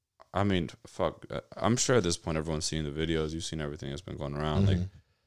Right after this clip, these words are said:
Speaker 1: the dude was just such a, he was just such a G about everything. He was like, I, I remember watching a video where I think he was, they were doing, like,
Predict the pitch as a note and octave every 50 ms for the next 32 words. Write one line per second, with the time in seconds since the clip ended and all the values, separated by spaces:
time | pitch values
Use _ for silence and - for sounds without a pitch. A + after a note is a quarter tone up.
0 | _ _ _ _ _ _ _ _ _ _ _ _ _ _ _ _ - - G2 E2+
1 | D#2 F#2 G2+ G#2+ G#2 G2 F2+ D#2 E2 F2 D#2+ - - - F2 F2+ F2 - F2+ E2
2 | D#2+ D#2 - - - _ _ _ _ _ _ _ _ _ _ _ - F2+ F2+ F2+
3 | E2 E2 E2+ D#2+ - - E2 D#2+ - D#2+ D2 C#2+ D#2 D#2+ D#2+ D#2+ D2+ D#2 D2 D2
4 | D#2 C#2+ D#2 E2+ D#2+ D#2 D#2 - - E2+ F2 E2+ E2 D2+ D#2+ D#2 D2+ C#2+ - -
5 | _ - - - - E2+ F2+ F2+ F2+ F2 E2 D#2 D2+ D2 - _ _ _ _ _
6 | _ _ _ _ _ _ _ - - D#2 D#2+ D#2 - E2 D#2+ D#2+ D2+ E2 D#2+ E2
7 | D#2+ D#2 D#2+ D#2 D2 D2+ - G2 F2+ - - F2 F2+ F2+ F2 E2+ E2 D#2+ - -
8 | - - G2 G2+ G#2 G2+ G#2+ G2 F2+ E2